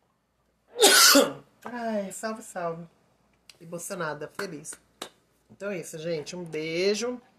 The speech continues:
Me despedindo com a minha camisa Candangos, que eu comprei quando eu fui em Brasília. Quando eu votei mês pa-, mês passado, não, já foi no final de outubro, né?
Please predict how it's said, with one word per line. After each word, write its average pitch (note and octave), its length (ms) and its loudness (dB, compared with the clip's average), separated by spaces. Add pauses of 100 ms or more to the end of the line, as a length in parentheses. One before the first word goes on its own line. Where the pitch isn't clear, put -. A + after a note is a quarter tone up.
(360)
Me F3+ 100 -8
despedindo F3+ 800 -8 (460)
com G3+ 80 -4
a G3 40 -2
minha G3 180 0
camisa G3+ 680 -2 (1000)
Candangos, E3+ 560 -8
que - 80 -10
eu F#3 80 -4
comprei F#3 380 -6
quando F#3+ 160 -8
eu F#3 60 -8
fui F#3 160 -8
em E3+ 100 -6
Brasília. E3+ 680 -4 (800)
Quando E3 140 -12
eu E3 60 -12
votei D#3+ 640 -6
mês E3 300 -10
pa-, D#3+ 280 -12
mês F3 320 -8
passado, F#4 300 -6
não, A#3 200 -4
já G3+ 140 -6
foi A3 220 -8
no A3 60 -4
final A#3 220 -2
de B3+ 80 -4
outubro, A#3+ 440 -4
né? G#3+ 220 -4